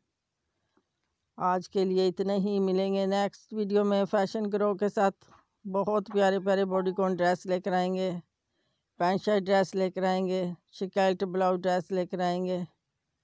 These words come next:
प्रोम ड्रेस लेकर आएंगे, मैक्सी ड्रेस लेकर आएंगे। प्लीज फ्रेंड्स, सदका जारिया समझ कर हेल्प कीजिएगा, आपकी हेल्प की बहुत ज़रूरत है।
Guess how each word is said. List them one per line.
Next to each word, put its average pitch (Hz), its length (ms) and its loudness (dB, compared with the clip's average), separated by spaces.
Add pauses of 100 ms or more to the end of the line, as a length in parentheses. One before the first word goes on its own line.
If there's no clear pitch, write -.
(1080)
प्रोम 202 340 2
ड्रेस 202 320 2
लेकर 202 300 0
आएंगे, 196 380 2
मैक्सी 196 440 -2
ड्रेस 190 320 0
लेकर 196 320 -2
आएंगे। 180 340 2
प्लीज 180 380 -2
फ्रेंड्स, 175 400 -2
सदका 180 380 -2
जारिया 170 360 0
समझ 185 360 2
कर 175 200 2
हेल्प 185 260 -2
कीजिएगा, 175 520 2
आपकी 190 280 0
हेल्प 190 240 -4
की 208 100 -4
बहुत 185 240 0
ज़रूरत 175 500 -2
है। 180 240 -2